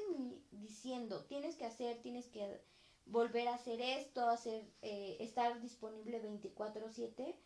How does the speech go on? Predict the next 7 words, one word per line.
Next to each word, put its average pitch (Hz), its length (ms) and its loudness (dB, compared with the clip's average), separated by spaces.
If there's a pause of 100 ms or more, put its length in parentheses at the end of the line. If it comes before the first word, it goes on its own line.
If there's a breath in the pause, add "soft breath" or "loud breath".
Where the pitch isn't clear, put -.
(880 soft breath)
¿saben 277 400 0
qué 269 120 0
va 254 100 -2
a 240 80 -8
pasar? 202 420 -4 (240)
Que 277 140 0
esa 302 160 0